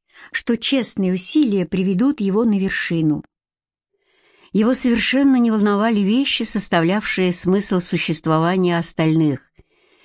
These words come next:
Деньги, положение в обществе, семья, путешествия, женщины, религия и будущее. Краски были его Библией, его верой, его бунтом. Теснота жилища и скудость быта не мешали Кадису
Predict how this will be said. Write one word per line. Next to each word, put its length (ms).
Деньги, 540
положение 600
в 80
обществе, 760
семья, 580
путешествия, 1080
женщины, 800
религия 960
и 80
будущее. 720
Краски 680
были 280
его 240
Библией, 720
его 340
верой, 540
его 280
бунтом. 680
Теснота 500
жилища 540
и 40
скудость 520
быта 400
не 120
мешали 520
Кадису 640